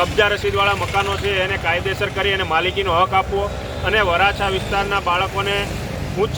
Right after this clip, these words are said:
અભ્યાસ માટેની એક સરકારી ગ્રાન્ટવાળી સરકારી કોલેજની જે માંગણી છે એ માંગણીને લઈને આજરોજ અમે પોસ્ટકાર્ડ પોસ્ટ કરવામાં આવ્યા છે. આજે અમારી હક અને અધિકારની લડાઈ જે પૂણા કોંગ્રેસ પરિવાર દ્વારા ચલાવવામાં આવી રહી છે તે અભિયાન અંતર્ગત જ છે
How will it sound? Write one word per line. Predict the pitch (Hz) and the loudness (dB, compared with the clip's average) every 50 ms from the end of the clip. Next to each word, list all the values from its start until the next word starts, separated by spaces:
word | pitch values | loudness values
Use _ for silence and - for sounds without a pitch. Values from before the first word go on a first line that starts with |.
| 208 190 | 2 2
અભ્યાસ | 175 175 202 202 196 202 190 | 2 4 4 2 2 2 2
માટેની | 196 196 214 208 196 196 202 202 | 0 0 0 0 0 0 0 0
એક | 202 - - | -2 -2 -4
સરકારી | 175 180 - - 202 202 202 208 202 202 202 190 - | -4 -4 -2 0 2 2 4 4 2 2 0 0 0
ગ્રાન્ટવાળી | 170 180 190 190 190 190 196 196 190 175 - | 0 0 0 0 0 0 0 0 0 0 -2
સરકારી | - 170 175 196 196 196 202 - - | -4 -4 -2 0 0 0 0 -2 -2
કોલેજની | 170 175 190 196 196 202 196 196 | -2 -2 -2 -2 -2 -2 -2 -2
જે | 202 | -2
માંગણી | 185 170 170 180 196 202 202 190 175 | -2 0 0 0 0 0 -2 0 0
છે | 196 175 135 - - - - - - 214 | -2 -2 -2 -4 -8 -10 -10 -8 -4 -4
એ | 214 208 180 | -2 0 2
માંગણીને | 165 170 185 208 220 226 226 226 214 | 2 2 2 2 2 2 2 2 0
લઈને | 220 220 214 220 208 | 0 0 0 0 0
આજરોજ | 208 208 202 214 208 202 208 | 0 0 0 -2 -2 0 0
અમે | 208 202 196 | -2 -2 -2
પોસ્ટકાર્ડ | 190 196 190 - - - 202 190 190 185 | -2 -4 -4 -4 -2 -2 -2 -2 -2 -2
પોસ્ટ | 180 185 - - | -2 -2 -2 0
કરવામાં | 202 202 202 202 196 202 196 196 | 0 0 2 2 2 2 2 2
આવ્યા | 196 196 196 - | 2 2 0 0
છે. | 196 208 208 - - - - - - - 185 | 0 -2 -2 -2 -4 -4 -6 -4 -2 2 2
આજે | 208 196 220 226 220 | 2 4 4 2 2
અમારી | 214 220 220 220 226 208 | 2 2 2 2 4 4
હક | 170 180 208 - 202 196 | 4 2 2 2 0 -2
અને | 202 190 | 0 0
અધિકારની | 180 175 190 185 202 196 202 208 208 202 | -2 -2 -2 -2 -2 -2 -2 -2 -2 -2
લડાઈ | 185 175 180 196 220 214 170 139 - - - - - - | 0 0 2 2 2 2 0 -2 -6 -8 -10 -8 -6 -2
જે | 202 214 214 208 208 | -2 0 0 0 -2
પૂણા | 196 202 208 208 202 | -2 0 0 0 0
કોંગ્રેસ | 190 196 202 202 214 208 - - | -2 -4 -2 -2 -2 -2 -2 -2
પરિવાર | 190 190 202 202 202 196 | -2 0 2 2 2 2
દ્વારા | 202 202 202 202 175 175 | 2 2 0 0 0 0
ચલાવવામાં | 175 185 196 208 208 208 208 208 | 0 2 4 4 4 4 2 0
આવી | 208 208 202 208 | 0 0 0 -2
રહી | 208 202 214 | -2 -2 -2
છે | 214 202 | -4 -4
તે | 208 202 185 156 | -2 -2 -2 -2
અભિયાન | - - 180 190 196 202 | -2 -2 -2 -2 -2 -2
અંતર્ગત | 202 - 208 196 208 208 - 214 | -4 -4 -4 -2 -2 -2 -2 -4
જ | 202 - - | -4 -2 -2
છે | 208 214 220 | 0 0 -2